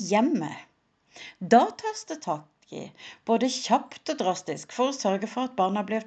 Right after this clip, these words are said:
tatt vare på og sikret trygge og gode hjemmesituasjoner. Når barn og unge opplever det samme i skolen, skjer det derimot både lite og utrolig sakte.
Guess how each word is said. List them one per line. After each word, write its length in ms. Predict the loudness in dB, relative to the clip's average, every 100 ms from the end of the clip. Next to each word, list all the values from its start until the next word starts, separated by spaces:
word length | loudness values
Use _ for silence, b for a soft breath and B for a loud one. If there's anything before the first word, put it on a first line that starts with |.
| -2
tatt 180 | -2 4
vare 240 | 4 4 -2
på 160 | -4
og 80 | -4
sikret 460 | -4 -6 -6 -10 -10 -8
trygge 380 | -8 -4 -2
og 80 | -2
gode 440 | -2 -2 -4 -4 0
hjemmesituasjoner. 920 | 0 0 -6 -8 -8 -6 -6 -6 -8 _ _ _ _ _ B B B B B B B B _
Når 120 | -2 2
barn 260 | 4 4
og 140 | 0 -2
unge 440 | -2 0 0 0 0 -2 _ -10
opplever 460 | -10 -4 -2 -2 -4
det 80 |
samme 260 | -4 -4 -2
i 60 | -4
skolen, 420 | -4 -2 0 -2 -8 _ B B B -18
skjer 440 | -6 2 2 2 2
det 140 | 0 0 _ _ _ _ _ -18 -6 -2
derimot 440 | 2 4 4 2
både 240 | -2 -2 -2
lite 560 | -4 -8 -8 -4 -4 -4
og 180 | -8 -4
utrolig 720 | -6 -6 -12 -6 -2 -2 -2 -4
sakte. 380 | -6 -8 -12